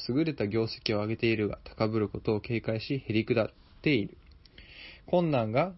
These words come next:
迫ってきているのに喜びを維持している。忙しいはずなのに、紹介生活のためにあまり残業しない。上司との飲み会にほとんど参加していないが、出世する。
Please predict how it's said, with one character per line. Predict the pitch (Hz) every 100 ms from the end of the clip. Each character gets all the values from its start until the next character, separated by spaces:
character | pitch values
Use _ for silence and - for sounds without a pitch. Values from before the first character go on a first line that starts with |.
| - -
迫 | 117
っ | 123
て | - 107
き | -
て |
い | 104
る | 98
の | 98
に | 135
喜 | 107 107 -
び | 143 147
を |
維 | 143
持 | 127
し | 110
て | -
い | -
る。 | - - - - - -
忙 | - 98
し | 95 -
い | 131
は | 104
ず | 117
な | 135
の | 123
に、 | 117 170 - -
紹 | - 123
介 | 127 127
生 | 127
活 | 110 -
の | 104
た | 123
め | 123
に | 101
あ |
ま | 107 131
り | 131
残 | 113 120
業 | 117 113
し | -
な | 107
い。 | - - - - - - - -
上 | 143 165
司 | -
と | 101
の | 101
飲 |
み | 104
会 | 101 101
に |
ほ | 101 104
と | 180
ん | 170
ど |
参 | 127 107
加 | 107
し | 104
て | 113
い |
な | 104 104
い | 101
が、 | 143 190
出 | - 104
世 | - 104
す | -
る。 | -